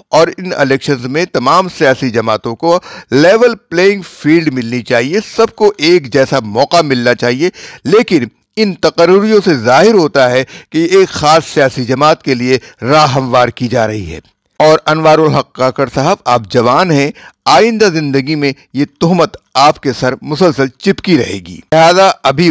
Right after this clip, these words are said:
वक्त है कि अपने चेहरे से आप ये दाग दूर कर लीजिए और जो भी काम कीजिए,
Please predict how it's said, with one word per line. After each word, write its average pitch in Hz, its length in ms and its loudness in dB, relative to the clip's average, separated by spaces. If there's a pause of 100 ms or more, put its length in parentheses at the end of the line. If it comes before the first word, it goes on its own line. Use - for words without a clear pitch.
वक्त 143 240 -2
है 208 120 -2 (600)
कि 226 80 2 (300)
अपने 208 400 0
चेहरे 196 400 2
से 185 200 0
आप 160 260 4
ये 147 160 -2
दाग 131 360 2 (240)
दूर 165 260 -2
कर 117 180 -6
लीजिए - 640 -18 (400)
और 202 240 4
जो 180 300 0
भी 262 180 2
काम 202 320 2
कीजिए, 180 420 -10